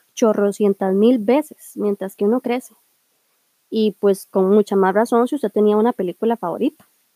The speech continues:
No sé, como Buscando a Nemo, por ejemplo. Pero,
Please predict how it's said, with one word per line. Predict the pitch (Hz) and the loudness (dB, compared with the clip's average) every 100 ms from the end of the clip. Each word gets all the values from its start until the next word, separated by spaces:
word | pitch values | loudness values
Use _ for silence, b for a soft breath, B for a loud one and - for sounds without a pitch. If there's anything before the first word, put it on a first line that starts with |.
| _ _ - | _ _ -14
No | 180 | -12
sé, | - 226 | -8 -8
como | - 180 202 | -8 -10 -10
Buscando | 196 - 185 185 | -12 -12 -10 -8
a | 190 | -4
Nemo, | 220 214 - _ _ _ _ - | -2 -4 -8 _ _ _ _ -14
por | - | -10
ejemplo. | 190 202 240 - _ _ _ _ _ _ _ _ _ _ | -4 -4 -4 -12 _ _ _ _ _ _ _ _ _ _
Pero, | 370 330 294 | 0 2 0